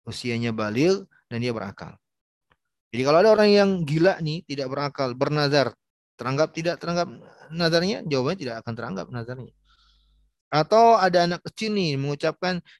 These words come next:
"Saya ingin bernazar ini dan itu." Nggak juga teranggap. Ya.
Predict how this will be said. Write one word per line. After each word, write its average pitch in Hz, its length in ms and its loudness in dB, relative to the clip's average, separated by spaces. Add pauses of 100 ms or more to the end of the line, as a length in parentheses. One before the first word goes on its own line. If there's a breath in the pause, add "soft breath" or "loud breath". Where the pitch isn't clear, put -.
"Saya 170 160 2
ingin 180 80 0
bernazar 165 480 0
ini 170 160 -2
dan 160 80 -4
itu." 139 160 -12
Nggak 131 240 -2
juga 185 160 -2
teranggap. 185 340 -2 (1300)
Ya. 110 320 -14